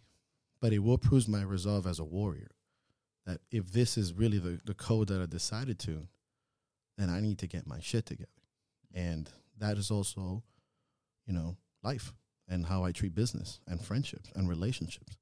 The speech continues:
Shit happens, dude. People make mistakes. People fuck up. Life is unfair. Some things that are gonna happen to you, whether it's physically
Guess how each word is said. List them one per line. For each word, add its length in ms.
Shit 140
happens, 380
dude. 200
People 240
make 280
mistakes. 480
People 300
fuck 340
up. 220
Life 280
is 120
unfair. 420
Some 260
things 180
that 140
are 60
gonna 180
happen 320
to 140
you, 100
whether 240
it's 140
physically 540